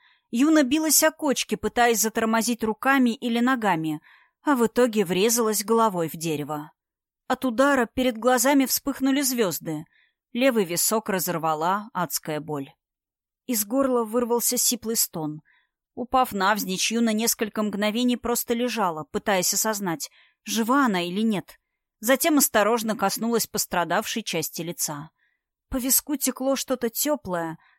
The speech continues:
а вся левая сторона, включая веко, словно онемела. Кожа натянулась и быстро отекала, отдаваясь жаром и болезненной пульсацией в месте удара.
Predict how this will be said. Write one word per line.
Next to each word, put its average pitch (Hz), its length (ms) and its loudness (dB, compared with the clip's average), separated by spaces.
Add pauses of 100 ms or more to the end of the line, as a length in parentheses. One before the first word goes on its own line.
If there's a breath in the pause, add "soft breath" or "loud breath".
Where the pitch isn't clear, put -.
а 240 120 -4
вся 285 220 4
левая 262 320 4
сторона, 254 500 2
включая 247 580 0
веко, 254 340 -2
словно 254 440 0
онемела. 175 640 0 (540 soft breath)
Кожа 240 340 0
натянулась 202 680 0
и - 20 -2
быстро 180 400 -2
отекала, 214 640 -2 (400 soft breath)
отдаваясь 262 600 2
жаром 196 580 0
и - 120 -8
болезненной 196 600 0
пульсацией 185 760 -2
в 185 60 -10
месте 156 400 -4
удара. 147 540 -8